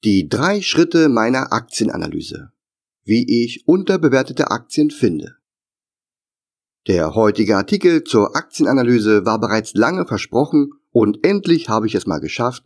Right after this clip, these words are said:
meine Vorgehensweise beim Selektieren von Aktien zu Papier zu bringen.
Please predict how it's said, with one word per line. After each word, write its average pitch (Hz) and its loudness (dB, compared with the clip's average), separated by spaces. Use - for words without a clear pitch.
meine 135 2
Vorgehensweise 147 2
beim 95 0
Selektieren 156 0
von 90 -2
Aktien 120 -2
zu - -2
Papier 160 0
zu 87 -6
bringen. - -12